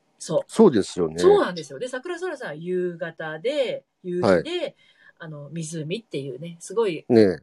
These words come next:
Speaker 1: その湖だったとしても、周りの風景ってまた一人一人違うじゃない？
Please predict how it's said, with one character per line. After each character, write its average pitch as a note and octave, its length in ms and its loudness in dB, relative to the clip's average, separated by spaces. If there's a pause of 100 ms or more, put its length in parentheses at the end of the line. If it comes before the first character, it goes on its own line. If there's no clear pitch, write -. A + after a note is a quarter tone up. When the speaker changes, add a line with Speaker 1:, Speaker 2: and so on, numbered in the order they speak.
(120)
Speaker 1:
そ C4+ 80 -2
の C#4 100 4
湖 D4 400 -2
だ A#3+ 100 0
っ - 20 -12
た F3+ 100 -6
と D#3+ 100 -10
し D3 60 -12
て E3 100 -8
も、 D#3 100 -8
周 A#3 260 -2
り C#4+ 80 -8
の C4+ 100 -6
風 C4+ 220 -14
景 D3+ 180 -10
っ C#3 40 -14
て - 120 -20
ま D#3 120 -16
た F#3+ 100 -14
一 F#3 60 -20
人 G3+ 160 -6
一 F#3 180 -10
人 C#3+ 180 -10 (420)
違 F3 140 0
う F3+ 60 2
じ E3 80 -12
ゃ C3 40 -16
な D#3 160 -10
い？ D4+ 80 -14